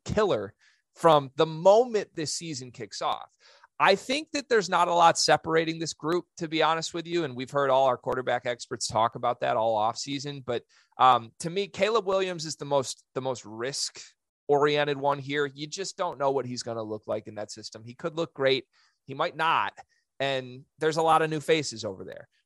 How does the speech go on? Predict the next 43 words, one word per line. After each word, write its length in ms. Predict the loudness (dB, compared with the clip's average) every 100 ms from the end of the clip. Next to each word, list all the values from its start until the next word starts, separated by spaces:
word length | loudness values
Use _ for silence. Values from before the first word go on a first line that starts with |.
| -2
Bryce 320 | 4 4 4
Young 200 | 0 0
and 100 | -2
C 140 | -6 0
J 180 | 0
Stroud, 380 | 0 2 2 2
to 80 | -4
me, 200 | -8 -4
are 120 | -4
by 200 | -2 -4
far 400 | -4 -2 0 0
one 200 | 2 0
A 180 | 2 0
and 120 | 0
one 200 | -2 -4
B 200 | -2 -4
as 120 | -2 -2
far 220 | -2 -2
as 100 | -4
winning 320 | -6 -6 -4
this 200 | -4 -4
award. 420 | -4 0 0 -2 _ _ _ _ 0
I'd 200 | 0 2
like 300 | 4 4 4 _ -8
C 200 | -6 0
J 180 | 2 2
Stroud 480 | 2 6 6 4 -2
if 120 | -6 -4
his 200 | -4 -2
number 260 | 0 0
was 140 | -2 -4
closer 540 | -2 0 0 0 -4
to 80 | -2
where 180 | 0 0
Bryce 340 | 2 0 -2
Young's 300 | -4 -4 -6
is 180 | -10 -12 -2
at. 260 | 2 2 2
I 120 | 2
actually 380 | 2 0 -4 -6
think 260 | -6 -8
that's 240 | -8 -8 -12
not 260 | -8 -8